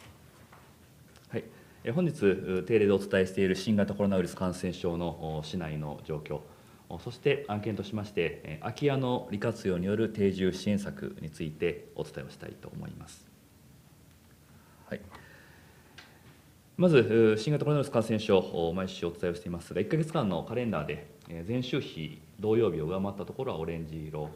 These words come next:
お、下回ったところは白、お、で表しています。まあ、一時期、えー、一日に市民の方で陽性者二千二百人を超える日が、あ、ございました。まあ、その時に比べると、お、まあ、二桁ぐらい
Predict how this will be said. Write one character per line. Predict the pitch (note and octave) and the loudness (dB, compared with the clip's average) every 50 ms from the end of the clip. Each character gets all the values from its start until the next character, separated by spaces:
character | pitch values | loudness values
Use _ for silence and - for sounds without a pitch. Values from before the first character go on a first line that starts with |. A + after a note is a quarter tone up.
| - - | -14 -14
お、 | - D#2+ D#2+ - | -14 -12 -12 -10
下 | - G#2 G2+ | -8 -6 -6
回 | G2+ G2+ | -6 -6
っ | |
た | G2+ - - | -6 -8 -10
と | - | -10
こ | - C3+ | -8 -6
ろ | B2+ G#2 | -6 -4
は | E2+ E2 | -6 -6
白、 | - - F#2+ F2 E2 | -8 -8 -6 -6 -6
お、 | - - - - D#2 D#2 D#2 - D#2+ D#2+ | -6 -8 -14 -14 -14 -12 -12 -12 -12 -10
で | E2 E2 - - - - - - - - | -10 -10 -10 -10 -16 -20 -20 -20 -20 -14
表 | D2+ D#2 D#2 D2+ D2+ D2+ | -12 -10 -10 -10 -10 -12
し | - - | -14 -16
て | - C#2+ | -14 -12
い | - D#2 | -10 -8
ま | D#2 D2+ | -8 -10
す。 | D#2 - - D#2+ | -10 -10 -10 -12
ま | D#2 - - - - - - - - - - - - - - | -12 -12 -18 -20 -20 -20 -20 -20 -20 -20 -20 -20 -18 -12 -8
あ、 | - | -6
一 | C3+ E3+ F3+ | -4 -2 -2
時 | E3+ | -2
期、 | E3+ - C3 A2 G2 - - - | 0 2 2 2 2 2 -2 -8
え | F2 F2 E2+ E2+ E2+ - - - - - - - - - | -8 -6 -6 -6 -8 -10 -14 -20 -20 -20 -20 -18 -14 -8
ー、 | |
一 | A2+ C3+ | -2 2
日 | D3+ D#3 D3+ D3+ G#2+ | 2 2 2 2 -2
に | F#2 E2 D2+ - - - - - - | -2 -4 -4 -8 -14 -20 -20 -20 -20
市 | - - - B2+ | -14 -10 -6 -4
民 | A#2 G2 F2 E2 D#2 D2 - - - | -2 -2 -2 -2 -4 -8 -10 -12 -12
の | - E2+ | -12 -12
方 | - F2 D#2 F#2 E2 | -10 -10 -10 -8 -6
で | D#2+ D#2+ | -2 -2
陽 | F2+ F#2 | -2 -2
性 | F#2 - A2 E2+ | -2 -4 -6 -6
者 | - D2 | -4 -4
二 | E2 F#2+ | -6 -4
千 | - - B2+ C3 | -4 -4 -4 -2
二 | C3 | -2
百 | C3 B2+ B2+ C#3 | -4 -4 -4 -2
人 | A#2+ F#2 D#2 | -2 -2 -2
を | D2+ - | -2 -4
超 | F2 | -6
え | E2 E2 | -4 -4
る | D#2+ D#2 D#2 | -4 -6 -6
日 | D#2 E2+ E2 | -6 -6 -4
が、 | D#2+ D2+ D2 - - | -4 -4 -4 -6 -10
あ、 | - D2+ D2+ D#2 D2+ D#2 | -12 -12 -10 -10 -10 -8
ご | D#2 E2 | -8 -8
ざ | D#2 E2+ E2 | -8 -6 -6
い | D#2+ D#2 D#2 | -6 -6 -6
ま | D#2+ E2 | -8 -8
し | - - | -10 -10
た。 | - D#2+ | -10 -12
ま | - - - - - - - - - G2+ | -12 -12 -18 -20 -20 -20 -20 -18 -14 -12
あ、 | |
そ | G#2 - D#3 | -6 -4 -2
の | D#3 | -2
時 | D#3 F3 D#3+ E3+ D#3 | -2 -2 -4 -4 -2
に | B2 G#2+ G2 F2+ - - - - - - - - | -2 0 -2 -2 -4 -6 -12 -18 -20 -18 -10 -6
比 | A2 | -4
べ | G2+ F#2+ | -2 0
る | G2 F#2 F2+ | 0 0 0
と、 | - - E2 | -2 -4 -6
お、 | D#2 - - - E2+ E2 E2 D#2+ E2 E2 | -6 -6 -8 -6 -4 -2 -2 -2 -2 -4
ま | F#2 | -6
あ、 | - | -6
二 | - B2 A2+ | -6 -6 -4
桁 | A#2 A2+ A#2 | -2 -2 0
ぐ | A#2+ B2+ | 0 2
ら | A#2+ G2 E2 | 2 2 0
い | D#2 C#2+ - | 0 -2 -6